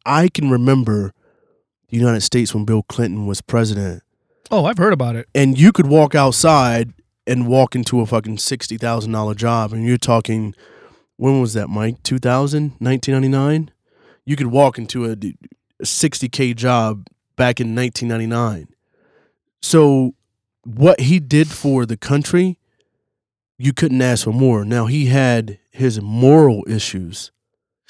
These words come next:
Speaker 1: but I don't give a sh-, I'm gonna be honest with you. I don't give a shit what he does as long as I can see the results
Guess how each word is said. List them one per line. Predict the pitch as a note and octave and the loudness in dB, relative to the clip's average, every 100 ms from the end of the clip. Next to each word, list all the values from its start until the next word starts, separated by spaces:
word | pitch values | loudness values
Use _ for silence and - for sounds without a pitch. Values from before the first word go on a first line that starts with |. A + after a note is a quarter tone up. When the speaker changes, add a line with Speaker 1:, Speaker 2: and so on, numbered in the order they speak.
| - - - | -20 -20 -18
Speaker 1:
but | A#2 E3+ F3 A#2 - _ _ | 2 6 6 4 -2 _ _
I | F3+ | 0
don't | A#3+ B2+ | 2 0
give | A#2+ B2 | -2 -4
a | G#2+ | -4
sh-, | - - | -10 -4
I'm | F3+ | 0
gonna | A3 G#3+ | 0 -2
be | A3 | -2
honest | A3+ A3 | 0 -2
with | C#3 | -2
you. | A2 - _ _ | -6 -8 _ _
I | G#3+ | 2
don't | A3+ | 2
give | F3+ | 2
a | D#3 | 0
shit | - E3+ - | 0 -2 -2
what | B2 D3 - | -4 -4 -4
he | C3+ | -6
does | B2+ B2 A#2+ A2 A2 - - _ _ _ _ _ _ _ | -2 2 2 0 -2 -6 -14 _ _ _ _ _ _ _
as | B2+ A#2 | -6 -4
long | A#2 C3 C#3 C3 | 0 2 2 0
as | A#2+ A2+ G#2 - _ _ - _ - | -2 -2 -4 -10 _ _ -20 _ 0
I | C#3 | 0
can | D3 C#3+ | 2 -2
see | B2+ D3 | -4 -4
the | B2 | -4
results | A2+ A2 B2 A#2 | -6 -2 -2 -2